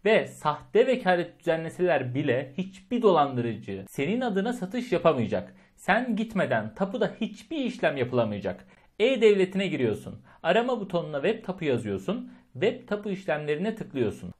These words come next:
Uygulamaya git seçeneğine tıklıyoruz. Ve şu an Tapu Müdürlüğü'nün dijital sayfasına girdik. Solda bulunan beyan işlemleri seçeneğine basıp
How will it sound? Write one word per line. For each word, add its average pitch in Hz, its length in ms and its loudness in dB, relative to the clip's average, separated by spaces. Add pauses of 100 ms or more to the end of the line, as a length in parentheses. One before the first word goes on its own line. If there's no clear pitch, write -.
Uygulamaya 240 640 0
git 240 280 -8
seçeneğine 208 540 -2
tıklıyoruz. 104 720 -6
Ve 196 180 2
şu - 200 0
an 240 180 0
Tapu 247 200 -4
Müdürlüğü'nün 185 720 -2
dijital 202 380 -2
sayfasına 180 540 -4
girdik. 110 400 -4
Solda 240 540 0
bulunan 147 440 -2
beyan 220 220 -2
işlemleri 151 480 -4
seçeneğine 131 580 -6
basıp 185 340 -4